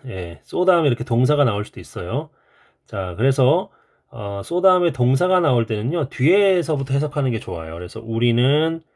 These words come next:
후회할 어떤 것도 가지지 않도록, 그쵸? 않도록 또는 않기 위해서 행동해야 된다는 거죠. 그쵸? 예.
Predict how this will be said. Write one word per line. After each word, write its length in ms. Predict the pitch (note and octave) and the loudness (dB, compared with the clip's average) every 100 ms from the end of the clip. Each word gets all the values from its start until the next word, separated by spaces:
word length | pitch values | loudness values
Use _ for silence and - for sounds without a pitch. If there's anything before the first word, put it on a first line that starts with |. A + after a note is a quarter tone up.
| _ _ | _ _
후회할 840 | - - G3 G3+ G3 F#3+ E3+ F3 | -20 -6 0 4 6 4 2 0
어떤 440 | E3 A#2+ - E3+ D#3+ | 0 -2 -2 -4 0
것도 340 | D#3 C#3+ D#3 | -2 -2 -6
가지지 840 | C#3 - G#2 C3+ A#2+ C#3 E3 F#3 - _ _ - | -6 -8 -4 -2 -2 0 0 -2 -6 _ _ -10
않도록, 640 | G#2 G#2+ C3+ - B2 D#2+ - - _ _ _ | -4 0 0 -2 -4 -6 -14 -20 _ _ _
그쵸? 360 | A2+ - F3 - _ _ _ _ _ | -12 -8 -8 -10 _ _ _ _ _
않도록 580 | G#2 G#2 C3 - A#2+ F2 | -2 0 0 0 0 0
또는 160 | C3+ | -2
않기 440 | A2+ A#2 C3 E3 A2+ | 2 2 0 -2 0
위해서 640 | A2 G#2 F#2+ D3 D#3+ F#3 _ _ _ _ _ _ _ _ | 2 0 0 2 2 0 _ _ _ _ _ _ _ _
행동해야 460 | - F#3+ F#3 D#3 G#2+ | -6 2 2 4 0
된다는 320 | F#2 F2 D#2+ | -4 -10 -10
거죠. 240 | D2+ - _ _ _ _ _ _ _ _ _ _ | -14 -18 _ _ _ _ _ _ _ _ _ _
그쵸? 340 | - C#3 D3 _ A2 | -8 -6 -6 _ -8
예. 300 | E2+ D#2+ | -6 -8